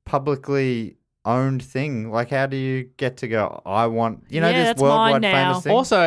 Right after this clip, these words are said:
Speaker 3: it's way older than she is.
Speaker 1: You're
Speaker 3: Like
Speaker 1: actually visiting my boyfriend right now,
Speaker 3: <laughs>
Speaker 1: or my girlfriend.
Speaker 2: Yeah, do you mind not taking pictures of my boyfriend?
Speaker 3: Yeah, would you mind if someone else married it? Like, am I free to marry it too?
Speaker 1: I guess it,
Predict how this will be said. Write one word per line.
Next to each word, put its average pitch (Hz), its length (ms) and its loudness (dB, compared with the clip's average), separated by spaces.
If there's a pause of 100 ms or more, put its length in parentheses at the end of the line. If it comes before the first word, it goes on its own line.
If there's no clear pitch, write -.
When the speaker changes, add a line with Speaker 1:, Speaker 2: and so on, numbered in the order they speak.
Speaker 3:
it's 180 200 -4
way 151 300 2
older 127 240 0
than 127 160 -12
she - 140 -14
is. 123 340 -12
Speaker 1:
You're 131 140 2
Speaker 3:
Like 196 80 4
Speaker 1:
actually 220 280 0
visiting 151 460 0
my 117 180 2
boyfriend 82 720 -4
right 76 220 -2
now, 151 240 -2
Speaker 3:
<laughs> 131 60 -10
Speaker 1:
or 107 40 -10
my 98 140 -2
girlfriend. 85 600 -4
Speaker 2:
Yeah, 104 160 0
do 185 140 -4
you 349 120 0
mind 233 260 2
not 220 260 -2 (260)
taking 208 380 -2
pictures 196 440 -4
of 190 100 -8
my 180 220 -2
boyfriend? 175 560 -4
Speaker 3:
Yeah, 220 60 2
would 294 180 0
you 370 80 0
mind 302 200 2
if 269 60 -4
someone 233 220 2
else 180 180 0
married 202 260 2
it? 285 120 -2
Like, 202 160 0
am 190 100 0
I 196 140 2
free 214 200 -2
to 214 60 -4
marry 202 240 -2
it 196 100 -8
too? 240 300 -4 (420)
Speaker 1:
I 131 100 -4
guess 180 220 0
it, 175 220 -4